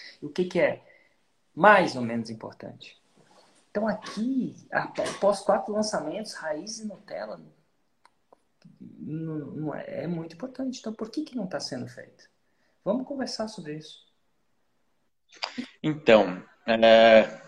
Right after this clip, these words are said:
Speaker 1: Botar um risco e
Speaker 2: eu não
Speaker 1: nunca mais ser tema pra nossas conversas. Vamos dizer assim, né? Pra gente fazer isso. É, vamos lá.
Speaker 2: Um, uma, um, uma, eu acho que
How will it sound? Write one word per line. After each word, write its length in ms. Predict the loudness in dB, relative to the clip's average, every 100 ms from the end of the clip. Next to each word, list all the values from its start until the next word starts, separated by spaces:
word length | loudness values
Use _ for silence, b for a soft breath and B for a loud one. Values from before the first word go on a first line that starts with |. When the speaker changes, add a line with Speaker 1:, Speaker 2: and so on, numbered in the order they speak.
| -20 -2
Speaker 1:
Botar 320 | -2 2 2
um 180 | 2 -2
risco 460 | -4 -4 -4 -10
e 60 | -12 _
Speaker 2:
eu 140 | -2 0
não 100 | 0
Speaker 1:
nunca 160 | -2
mais 180 | -2 -2
ser 340 | -4 -8 -8 -12 _ _ _ _ _ _
tema 340 | 2 2 0 -4
pra 200 | -2 -2
nossas 300 | -4 -6 -12
conversas. 760 | -10 -10 -12 -14 -14 -16 -20 -10
Vamos 240 | -8 -8 -8
dizer 220 | -6 -4
assim, 300 | -4 -8 -6
né? 200 | -6 -8 -14
Pra 100 | -10
gente 200 | -8 -6 -6 -8 _ -10
fazer 320 | -8 -8 -12
isso. 220 | -16 -20 _ -8
É, 80 | -8
vamos 200 | -8 -8
lá. 180 | -8 -12 _ _ _
Speaker 2:
Um, 180 | 0 2
uma, 380 | 4 8 8 6 2
um, 300 | -4 -4 -10 -20 _ 0
uma, 320 | 6 6 8
eu 160 | 10 10
acho 180 | 8
que 460 | 4 6 6 2